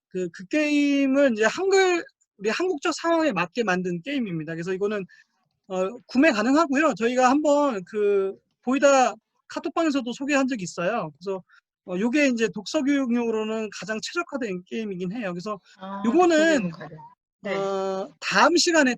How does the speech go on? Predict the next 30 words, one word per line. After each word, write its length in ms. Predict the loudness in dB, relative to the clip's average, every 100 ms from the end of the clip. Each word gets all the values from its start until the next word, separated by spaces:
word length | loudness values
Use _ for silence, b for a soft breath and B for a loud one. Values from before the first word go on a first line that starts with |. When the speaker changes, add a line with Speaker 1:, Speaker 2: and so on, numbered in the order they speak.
| 2
Speaker 1:
다음 260 | 2 2
주에 580 | 2 4 6 6 6 2 0
저희가 300 | -2 -2 -2
또 120 | 2
연수하게 400 | 2 4 2 2
되면 300 | -2 0 -2 -2
그때 240 | -2 6
한번 320 | 6 6 2
소개 220 | -2 0 2
Speaker 2:
네. 40 |
Speaker 1:
한번 240 | 4 2 0
해드릴게요. 600 | -4 -10 -10 -12 -12 -18 _ _ _ _ _ -20 -20 -20 -20 _ _ _ -20 _ _ -4
Speaker 2:
아, 160 | 0 4
저 220 | 8 8
이제 280 | 8 4 4
저기 220 | 2 4
뭐냐, 360 | 4 6 6 4
이게 720 | 2 6 8 10 8 4 -2 b b b
저희 400 | 2 4 4 0
창체 480 | -2 -4 -2 -2 0
시간에, 640 | 2 4 4 2 0 -10 b b
그 160 | -10 -8
창독 400 | -6 -8 -8 -10
시간에 880 | -4 2 4 4 0 0 -2 -4 -12 _ _ _ -8
Speaker 1:
네. 200 | -6 -6 _ -18
Speaker 2:
네, 100 | -16 -10
보드게임을 840 | -8 -4 2 2 4 4 6 4
하려고 400 | 2 -2 0 0
이제 340 | 2 4 4 4
학년별로 1160 | 0 2 2 4 4 6 6 8 8 6 -2